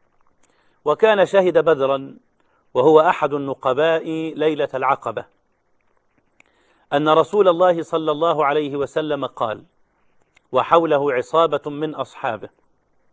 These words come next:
بايعوني على ألا تشركوا بالله شيئا، ولا تسرقوا، ولا تزنوا، ولا تقتلوا أولادكم، ولا تأتوا ببهتان تفترونه بين أيديكم وأرجلكم،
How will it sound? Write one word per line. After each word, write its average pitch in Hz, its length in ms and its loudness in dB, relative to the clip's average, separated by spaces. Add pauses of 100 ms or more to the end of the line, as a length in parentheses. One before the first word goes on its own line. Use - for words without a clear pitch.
(1000)
بايعوني 202 680 4
على 185 440 4
ألا 185 240 4
تشركوا 165 580 -4
بالله 151 540 -6
شيئا، 117 500 -8 (800)
ولا 185 300 6
تسرقوا، 143 640 -6 (320)
ولا 165 380 2
تزنوا، 117 520 -4 (720)
ولا 190 300 6
تقتلوا 175 760 -2
أولادكم، 147 640 -4 (880)
ولا 196 260 6
تأتوا 196 420 -2
ببهتان 175 840 -4
تفترونه 160 840 -2
بين 170 300 0
أيديكم 160 720 -6
وأرجلكم، 147 760 -4